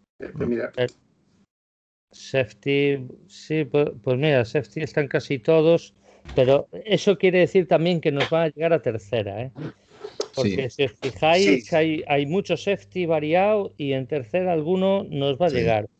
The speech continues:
Speaker 2: Un
Speaker 3: No, yo
Speaker 2: Cisco, un
Speaker 3: sí.
Speaker 2: Washington.
Speaker 3: Sí, sí, o Nasir Eldin, que está ahí también, que nos,
Speaker 2: O,
Speaker 3: uh, cubre
Speaker 2: Nasir
Speaker 3: plaza.
Speaker 2: Eldin.
Speaker 3: Yo me iría a
Speaker 2: O
Speaker 3: un jugador ofensivo, yo no tengo
Speaker 2: Sí.
Speaker 3: duda aquí. Yo me iría,
Speaker 2: Sí,
Speaker 3: yo me iría a un
Speaker 2: podemos
Speaker 3: wide
Speaker 2: tener el
Speaker 3: receiver.
Speaker 2: dilema, o
Speaker 3: Sí.
Speaker 2: incluso puedes pensar, si queremos un poquito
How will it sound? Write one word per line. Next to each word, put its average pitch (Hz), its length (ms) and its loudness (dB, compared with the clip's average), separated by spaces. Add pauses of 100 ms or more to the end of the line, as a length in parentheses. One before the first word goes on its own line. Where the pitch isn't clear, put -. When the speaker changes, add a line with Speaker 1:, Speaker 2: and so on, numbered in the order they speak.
(240)
Speaker 2:
Un 143 140 2
Speaker 3:
No, 107 140 6
yo 113 160 6
Speaker 2:
Cisco, 180 400 0
un 175 160 0
Speaker 3:
sí. 135 80 -4
Speaker 2:
Washington. 175 920 2
Speaker 3:
Sí, 98 260 2
sí, 95 240 2
o 101 200 4
Nasir 104 320 0
Eldin, 101 500 2
que 98 80 -6
está 95 200 -2
ahí 92 140 -2
también, 101 420 -2
que 101 140 -4
nos, 98 260 -8
Speaker 2:
O, 98 320 -2
Speaker 3:
uh, 90 80 -12
cubre 95 260 -2
Speaker 2:
Nasir 92 200 -2
Speaker 3:
plaza. - 320 -6
Speaker 2:
Eldin. 151 160 -10 (200)
Speaker 3:
Yo 139 160 4
me 151 120 4
iría 151 160 4
a - 20 0
Speaker 2:
O - 40 0
Speaker 3:
un - 40 -6
jugador 123 300 2
ofensivo, 98 840 0
yo 104 140 2
no 113 160 0
tengo 98 240 -2
Speaker 2:
Sí. 87 60 -4
Speaker 3:
duda 85 220 -4
aquí. 85 280 -8
Yo 101 140 2
me 107 120 0
iría, 101 640 -4 (600)
Speaker 2:
Sí, - 160 -8
Speaker 3:
yo 107 60 2
me 101 120 0
iría 101 140 0
a - 40 0
un - 120 -4
Speaker 2:
podemos 156 220 -2
Speaker 3:
wide - 40 -10
Speaker 2:
tener 156 200 2
el 156 60 2 (100)
Speaker 3:
receiver. 135 80 -4
Speaker 2:
dilema, 165 640 -2
o 151 100 -2
Speaker 3:
Sí. 139 140 2
Speaker 2:
incluso 190 460 0
puedes 175 300 2
pensar, 160 500 -2
si 127 220 -10
queremos 135 540 -6
un 127 100 -8
poquito 123 540 -6